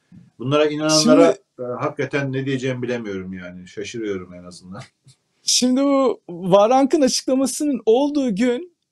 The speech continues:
Speaker 2: ironik bir olay oldu. O da şu. Türkiye'nin en büyük ve en eski üniversitesi olan İstanbul Üniversitesi'nin,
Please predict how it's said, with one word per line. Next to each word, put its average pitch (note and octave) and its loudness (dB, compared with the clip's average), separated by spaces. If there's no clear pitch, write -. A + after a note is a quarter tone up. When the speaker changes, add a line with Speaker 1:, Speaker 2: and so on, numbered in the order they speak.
Speaker 2:
ironik C4+ 0
bir B3+ 0
olay A#3 6
oldu. F3 -2
O A3 -4
da B3 -6
şu. - -10
Türkiye'nin C#4 -6
en C#4 -4
büyük C4 -6
ve A#3+ 0
en B3 -2
eski B3 -8
üniversitesi A3 -4
olan G3+ 0
İstanbul C4 -4
Üniversitesi'nin, G3 -6